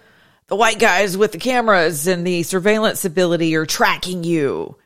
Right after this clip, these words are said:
This is just another ploy to take black America out. This is just part of the system." You know how the man is. Oh, I can hear it. I can hear it already.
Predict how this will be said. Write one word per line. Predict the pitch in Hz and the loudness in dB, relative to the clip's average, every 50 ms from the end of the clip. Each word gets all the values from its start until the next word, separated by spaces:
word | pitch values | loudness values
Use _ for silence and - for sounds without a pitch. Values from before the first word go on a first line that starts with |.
| _ _ _ | _ _ _
This | - 202 262 220 | -6 -4 -4 -2
is | 196 143 | -2 0
just | - 202 180 - - | 2 2 0 0 0
another | 151 165 160 135 110 101 | 0 2 2 2 2 0
ploy | 92 - - 175 170 156 139 | -4 -2 0 2 2 2 2
to | 123 | 0
take | - - 165 139 - 131 | 0 0 -2 -2 -2 0
black | 143 139 151 151 - | 0 2 2 0 0
America | 139 151 170 175 156 147 151 | 0 2 4 4 4 4 4
out. | 143 156 170 165 110 | 4 4 4 2 2
This | 160 196 | -2 -4
is | 190 196 | -4 -4
just | 240 233 - | -6 -4 -2
part | - 202 214 240 | 2 2 2 4
of | 269 | 2
the | 269 262 | 0 -2
system." | - 311 339 330 - - 247 233 | -2 -2 -2 -2 -2 -2 -2 -2
You | 226 226 | 0 -2
know | 262 | 0
how | 269 269 262 | 0 -2 -2
the | 226 | -2
man | 214 208 226 254 240 190 | -2 -2 0 0 0 0
is. | 156 139 143 156 165 156 - - - | 0 0 0 -2 -2 -4 -6 -2 0
Oh, | 196 208 | 2 2
I | 208 214 | 2 2
can | 214 254 233 | 0 -4 -6
hear | 202 190 180 160 | -4 -2 0 0
it. | 123 - - - | 0 -2 -4 -8
I | - 147 | -10 -10
can | 151 151 | -6 -4
hear | 147 139 | -2 -2
it | 117 - | -2 0
already. | - 147 147 143 139 135 123 104 90 - | 0 0 2 2 0 0 -2 -6 -10 -12